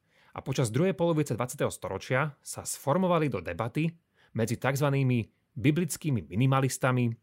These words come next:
a maximalistami. Ako napovedajú už samotné názvy, tak minimalisti nevidia dobré dôvody považovať Bibliu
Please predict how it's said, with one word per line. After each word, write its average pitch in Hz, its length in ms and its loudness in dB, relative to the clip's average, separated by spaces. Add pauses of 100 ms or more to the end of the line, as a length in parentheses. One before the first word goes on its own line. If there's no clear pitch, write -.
a 113 160 -2
maximalistami. 90 960 -6 (560)
Ako 117 160 -2
napovedajú 160 640 2
už - 80 -4
samotné 123 400 0
názvy, 98 400 -6 (420)
tak 90 140 -6
minimalisti 143 800 2 (180)
nevidia 160 420 2
dobré 117 300 0
dôvody 113 480 -2
považovať 101 480 -4
Bibliu 120 420 0